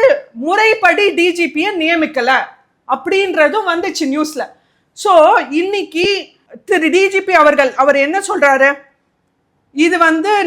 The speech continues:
நாங்க போதுமான போலீஸ் கொடுத்தோம் அப்படின்னு. ஆனா எந்த ஒரு ட்ரோன் ஷாட்லயும், எந்த ஒரு கோப்பு காட்சிகள்லயும் போலீஸே கண்ணுக்கு தெரியலையே. ரெண்டாயிரம் போலீஸ் போட்டேன்றாங்க. திரு அண்ணாமலை அவர்களும் நேத்து சொல்லியிருந்தாரு, ஐம்பது போலீஸ்க்கு மேல அங்க நின்றுதான் அதிகம்னு.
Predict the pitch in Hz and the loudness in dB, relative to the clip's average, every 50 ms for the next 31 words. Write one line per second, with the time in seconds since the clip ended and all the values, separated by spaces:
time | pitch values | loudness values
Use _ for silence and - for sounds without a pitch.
0 | 330 311 311 302 302 294 277 277 311 - 349 381 427 427 427 403 381 370 381 381 | 2 2 2 2 4 2 2 2 0 0 2 2 2 2 0 0 0 0 2 0
1 | 392 392 - 330 359 349 381 466 - - - - _ _ - 320 269 - - 285 | -2 -4 -2 -2 -2 -2 -2 -4 -4 -6 -16 -20 _ _ -10 -10 -8 -2 0 0
2 | 269 240 247 254 226 285 269 233 196 - _ _ _ _ _ _ _ _ _ - | 0 0 -2 -4 -6 -8 -8 -8 -10 -16 _ _ _ _ _ _ _ _ _ -2
3 | 262 294 311 302 277 262 277 359 381 285 294 339 370 403 403 427 415 381 392 359 | 0 2 2 2 2 0 0 0 0 -2 -6 -6 -6 -2 0 0 2 2 0 -2
4 | 311 285 - - 294 311 339 349 349 - 311 269 254 - 285 339 392 381 320 302 | -2 -4 -4 -4 -4 -4 -4 -6 -4 -2 -2 -2 -2 -4 -8 -10 -8 -6 -4 -4
5 | 339 370 403 440 480 370 349 311 - - 330 349 349 349 339 - 302 269 262 269 | -4 -2 0 2 2 2 0 -4 -4 -2 -2 -2 -2 -6 -4 0 0 0 0 0
6 | - 269 254 254 254 262 320 381 403 359 - - _ _ _ _ _ _ - 370 | -4 -4 -4 -4 -2 -4 -4 -2 -4 -4 -6 -10 _ _ _ _ _ _ 2 4
7 | 427 453 453 440 453 427 453 440 453 494 370 370 - 370 269 339 320 311 311 311 | 4 6 4 2 2 0 -2 -2 -2 -4 -4 -4 -8 -6 -2 -2 0 0 0 0
8 | 294 320 370 359 294 - - _ _ _ - 302 349 381 392 415 392 381 381 359 | -2 0 0 0 -2 -2 -8 _ _ _ 0 0 0 2 2 2 4 4 2 2
9 | 320 - - 339 392 403 440 523 - - 330 302 302 320 339 311 285 269 262 247 | 0 0 -2 -2 -2 0 -2 -2 -2 2 0 0 2 2 -2 -2 -2 -4 -4 -4
10 | 247 226 - 349 330 320 285 269 277 339 392 403 403 359 330 294 285 277 277 311 | -4 -4 -4 0 2 4 4 4 2 0 -2 -4 -2 0 0 0 0 2 0 -2
11 | 339 403 370 339 311 - 302 302 - 302 294 311 330 - 269 277 247 233 202 - | -2 -2 -4 -4 -6 -6 -8 -6 -4 -2 -2 -2 -4 -2 0 -2 -2 -2 -4 -10
12 | _ _ _ _ _ - 285 359 415 427 466 427 415 330 403 359 381 403 427 523 | _ _ _ _ _ -2 -2 -2 0 0 0 0 0 -4 -2 -2 0 2 2 0
13 | - - 330 349 370 381 392 359 330 302 311 277 302 330 339 339 349 311 349 349 | -2 -2 -2 -2 0 2 2 2 2 0 0 -2 -2 -4 -4 -4 -2 0 0 0
14 | 311 277 254 294 285 247 294 277 269 226 | 0 0 -2 -4 -4 -2 -2 -2 -2 -4